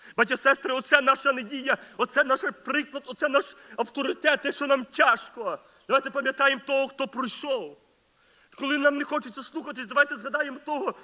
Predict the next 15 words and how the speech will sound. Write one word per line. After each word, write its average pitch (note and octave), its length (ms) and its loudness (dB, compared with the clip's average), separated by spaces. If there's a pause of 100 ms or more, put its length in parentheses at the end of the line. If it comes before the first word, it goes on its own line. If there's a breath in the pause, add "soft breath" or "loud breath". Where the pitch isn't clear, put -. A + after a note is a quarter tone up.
(140 loud breath)
хто D4+ 140 -4
був C#4+ 320 -6
Богом, D4+ 400 -2
але D4 200 2
не D4 140 -6
вважав C#4 800 0 (220 loud breath)
за G3+ 140 -8
захват C4+ 420 0
бути C4+ 220 -8
Богові B3+ 500 -2
рівним. A#3+ 360 -6 (180 loud breath)
Себе A3+ 420 -2
смирив, G3 480 -4
себе G#3+ 320 -8
показав. F#3+ 640 -12